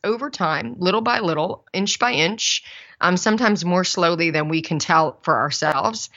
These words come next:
something begins to change in us as we surrender to the idea that, um, I need the wisdom, um, of a source. For me, that's scripture,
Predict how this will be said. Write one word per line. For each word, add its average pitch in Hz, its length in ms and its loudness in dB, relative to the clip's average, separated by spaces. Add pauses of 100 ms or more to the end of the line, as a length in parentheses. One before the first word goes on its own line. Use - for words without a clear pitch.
(220)
something 226 360 0
begins 175 320 0
to 165 100 -8
change 160 300 -2
in 151 80 -2
us - 160 -6
as 160 140 -2
we 202 80 0
surrender 165 800 2
to 175 320 2
the 160 140 2
idea 151 460 0
that, 139 360 2 (260)
um, 160 220 4
I 175 200 4
need 175 580 2
the 160 100 0
wisdom, 147 720 0 (160)
um, 147 400 2
of 156 160 2
a 151 40 -2
source. 160 380 -2
For 165 140 -2
me, 160 100 0
that's - 240 -4
scripture, 160 540 0